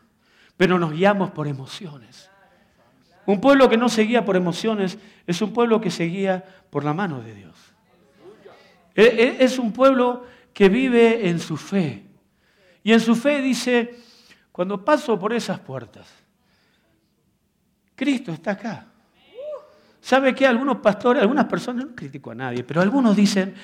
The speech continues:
"Ah, ¿cuántos creen que Dios está en este lugar?" Amén, amén, aleluya. Pero claro que Dios está en lu-, en este lugar, ¿sí? Él prometió que cuando dos o tres se reúnan en su nombre, Él va a estar en este lugar. Entonces, hermano,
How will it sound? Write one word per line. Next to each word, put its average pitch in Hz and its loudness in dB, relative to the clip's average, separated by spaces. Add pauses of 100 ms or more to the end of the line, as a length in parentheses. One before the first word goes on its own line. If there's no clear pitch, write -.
(380)
"Ah, 170 2
¿cuántos 302 4
creen 294 0
que 277 -2
Dios 294 0
está 254 0
en 277 -2
este 240 -2
lugar?" 214 -4 (680)
Amén, 381 -2
amén, 339 -10
aleluya. 311 -8 (880)
Pero 190 -10
claro 349 -10
que 139 -8
Dios 135 -12
está 135 -16
en 123 -16
lu-, 123 -14
en 127 -16
este 127 -18
lugar, 123 -14
¿sí? 180 -8 (300)
Él 285 -2
prometió 151 -2
que 135 -14
cuando 143 -6
dos 226 -10
o 170 -14
tres 220 -12
se 160 -8
reúnan 175 -8
en 175 -6
su 185 -10
nombre, 117 -14 (400)
Él 269 2
va 277 6
a - 6
estar 240 0
en 185 2
este 196 -2
lugar. 190 -4 (1200)
Entonces, 240 -6 (120)
hermano, 226 -10